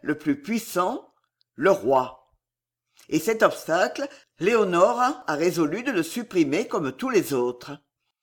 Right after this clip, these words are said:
Et ce qu'elle veut, de sa volonté implacablement tenace, c'est amener Marie de Médicis,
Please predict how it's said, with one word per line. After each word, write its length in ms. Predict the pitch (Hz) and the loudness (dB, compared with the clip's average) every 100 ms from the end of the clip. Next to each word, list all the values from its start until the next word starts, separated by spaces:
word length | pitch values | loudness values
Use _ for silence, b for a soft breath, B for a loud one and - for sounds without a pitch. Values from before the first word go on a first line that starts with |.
| _ _ | _ _
Et 100 | - | -6
ce 140 | 147 247 | -4 -4
qu'elle 280 | 247 208 147 | -2 2 2
veut, 400 | 110 170 247 B B - | 2 2 2 B B -4
de 80 | |
sa 160 | 160 156 | -2 -2
volonté 580 | 135 214 240 180 247 214 | 0 0 0 -2 2 2
implacablement 800 | 135 - 233 254 208 180 160 143 | 2 -2 -4 -2 -2 -2 -2 -4
tenace, 600 | 143 113 120 165 240 - B B B | -4 -4 -2 -2 -4 -8 B B B
c'est 180 | - 165 | 0 4
amener 400 | 196 240 196 143 | 4 2 -2 0
Marie 300 | 143 226 220 | 0 -2 0
de 100 | 175 | 0
Médicis, 800 | 147 131 131 - 170 214 330 | 0 -2 -6 -6 -4 -4 -6